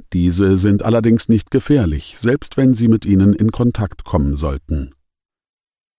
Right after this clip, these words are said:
Wenn der oder die Verstorbene eine Infektion hatte oder an einer Infektionskrankheit litt,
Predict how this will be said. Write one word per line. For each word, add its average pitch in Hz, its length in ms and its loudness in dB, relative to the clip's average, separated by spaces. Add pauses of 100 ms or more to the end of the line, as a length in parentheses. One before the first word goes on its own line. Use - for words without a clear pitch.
(120)
Wenn 123 240 4
der 143 240 2
oder 113 180 0
die 98 200 -2
Verstorbene 104 840 0
eine 98 220 2
Infektion 104 800 0
hatte 76 400 -2
oder 80 280 -2
an 87 140 2
einer 92 300 2
Infektionskrankheit 95 1200 0
litt, 104 260 0